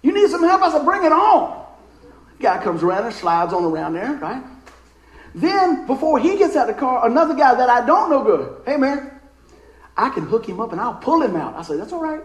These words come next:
but you can help push." He says, "Be right there." And I thought, "Isn't that something, right?"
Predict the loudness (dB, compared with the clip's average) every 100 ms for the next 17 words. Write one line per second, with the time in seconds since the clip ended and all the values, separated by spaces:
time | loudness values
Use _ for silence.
0 | -12 -12 -8 -10 -10 -10 -12 -12 -18 _
1 | _ _ -20 -20 _ -12 -10 -8 -12 -16
2 | -8 -4 -4 -6 -12 -16 -18 -20 _ _
3 | _ _ _ _ -8 -6 -4 -6 -6 -6
4 | -8 -8 -10 -12 -14 -16 -20